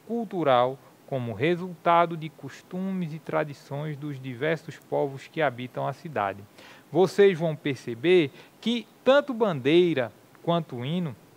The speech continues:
e mesmo os símbolos da cidade de Teresina, elas têm uma história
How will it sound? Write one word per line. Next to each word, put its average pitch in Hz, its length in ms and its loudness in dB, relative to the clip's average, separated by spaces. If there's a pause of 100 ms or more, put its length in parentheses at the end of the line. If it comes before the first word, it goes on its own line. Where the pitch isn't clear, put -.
(420)
e 220 120 0
mesmo 262 380 6
os 190 80 -4
símbolos 214 600 -4 (160)
da 165 300 2
cidade 110 640 -2 (180)
de 233 220 -2
Teresina, 120 840 -6 (340)
elas 220 600 4 (480)
têm 233 440 2 (140)
uma 233 340 -4
história 175 920 0